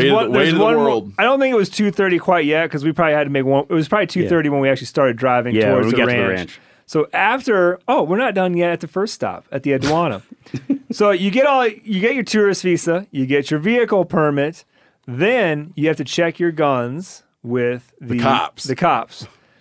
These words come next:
Speaker 2: So you bring 'em out over to the cops, say, "We, you need to check our guns." You have your, um,
Speaker 1: Your cartouches.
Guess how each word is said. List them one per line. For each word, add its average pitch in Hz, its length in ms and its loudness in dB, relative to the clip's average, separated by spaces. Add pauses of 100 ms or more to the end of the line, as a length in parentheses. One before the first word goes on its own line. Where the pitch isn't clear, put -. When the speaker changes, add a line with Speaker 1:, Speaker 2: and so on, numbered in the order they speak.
(100)
Speaker 2:
So - 140 -4
you 123 160 0 (440)
bring 151 320 0
'em 190 140 0
out 175 260 2
over 151 220 0
to 170 80 0
the 175 100 2
cops, 156 380 0
say, 147 180 0
"We, 147 140 -2
you 147 100 -8
need 147 180 -2
to 127 60 -14
check 160 180 -2
our 160 120 0
guns." 147 420 0
You 120 120 -2
have 143 220 2
your, 151 280 0
um, 135 440 -2 (200)
Speaker 1:
Your 98 100 -12
cartouches. 123 760 -6